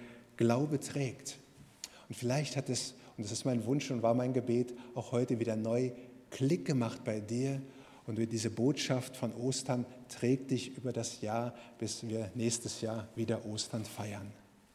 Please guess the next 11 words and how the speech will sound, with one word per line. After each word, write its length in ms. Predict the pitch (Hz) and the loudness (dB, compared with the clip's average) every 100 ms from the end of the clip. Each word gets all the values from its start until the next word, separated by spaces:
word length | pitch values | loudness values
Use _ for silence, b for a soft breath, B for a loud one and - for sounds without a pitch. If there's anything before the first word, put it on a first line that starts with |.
| - - - | -20 -20 -6
Amen. 540 | 117 107 107 107 - - - - - - - - _ _ _ _ - - b b b b b b b b b b b - - - - - | -4 -4 -6 -10 -14 -20 -20 -20 -20 -20 -20 -20 _ _ _ _ -20 -20 b b b b b b b b b b b -20 -20 -20 -20 2
Und 260 | 143 139 - | 4 6 4
wir 100 | 135 | 2
können 440 | - 135 139 131 | 6 6 8 8
nur 400 | 120 123 123 120 104 - | 8 8 8 4 0 -8
staunen, 640 | - - - 117 120 117 104 | -8 -8 4 6 6 4 2
Herr 120 | 104 | 0
Jesus 340 | 104 104 98 | 0 0 -4
Christus, 640 | - 113 - 104 98 - - b b b b b b b b b b _ | -2 -4 -2 -2 -2 -6 -10 b b b b b b b b b b _
dass 240 | 123 - | -2 0
du 360 | - 131 135 135 | 6 10 10 8